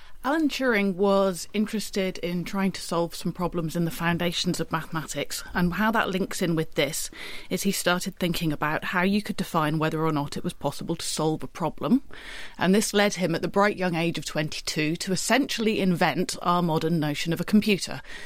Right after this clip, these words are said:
It was a little while before computers were actually built, but he defined an abstract machine that we now call a Turing machine, and said that the properties it needed to have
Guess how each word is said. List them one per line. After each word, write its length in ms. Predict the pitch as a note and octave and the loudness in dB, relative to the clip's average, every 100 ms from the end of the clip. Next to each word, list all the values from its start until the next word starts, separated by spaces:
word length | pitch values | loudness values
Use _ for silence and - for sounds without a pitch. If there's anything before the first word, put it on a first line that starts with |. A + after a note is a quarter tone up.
| - | -6
It 80 | B2 | -2
was 100 | F3 | 0
a 60 | D#3 | 2
little 220 | G#3 A#3+ | 4 6
while 200 | G#3 G3 | 6 4
before 300 | - - E3+ | 0 -4 -4
computers 500 | - F3 F3 - D#3+ | -4 -2 -2 -2 0
were 80 | D#3 | 0
actually 320 | D3 - E3+ | 0 -2 -4
built, 420 | - D#3+ - - - - - - - | 2 2 2 -2 -8 -12 -10 -10 -8
but 120 | - | -6
he 140 | E3+ G3 | 0 0
defined 460 | - G3 G#3+ A#3+ | 4 4 6 4
an 80 | G3 | 4
abstract 520 | F3+ F3+ - F3+ - | 2 0 -2 -2 0
machine 460 | F#3 - E3 E3 G3 | 0 2 2 4 4
that 100 | F#3 | 4
we 100 | F#3 | 4
now 200 | F3 E3+ | 4 2
call 220 | - D#3+ | 0 -2
a 60 | D#3+ | 0
Turing 400 | - D4 G#3+ D3+ | 2 4 4 4
machine, 380 | D3 E3+ C4 G#4 - - - - - | 2 4 2 0 -6 -12 -12 -12 -4
and 220 | - F3+ | 2 4
said 220 | - F#3 F3+ | 4 2 2
that 120 | - | 0
the 60 | |
properties 500 | - A#3 B3 A3+ G#3+ | 0 0 2 2 4
it 100 | G3+ | 4
needed 300 | G3 F#3+ F#3 | 4 2 2
to 80 | - | 0
have 420 | E3+ D#3+ D#3 A#3 | 0 2 2 0